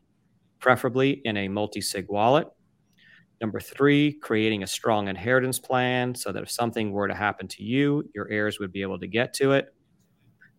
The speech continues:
Number four, running your own full node with a watch-only wallet to ensure and to verify that the balance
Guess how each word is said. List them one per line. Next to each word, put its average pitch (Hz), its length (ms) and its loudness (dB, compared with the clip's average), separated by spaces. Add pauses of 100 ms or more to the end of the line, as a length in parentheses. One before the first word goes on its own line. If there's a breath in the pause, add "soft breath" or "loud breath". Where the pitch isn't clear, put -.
Number 101 220 -6
four, 147 720 6
running 123 260 2
your 107 240 -2
own 151 240 2
full 131 260 0
node 110 420 0
with 135 320 0
a 127 40 4
watch-only 107 600 2
wallet 98 580 -2 (560 soft breath)
to 113 500 0
ensure 147 720 4
and 113 160 -4
to 104 100 -6
verify 104 800 2
that 95 160 -8
the - 80 -10
balance 107 960 2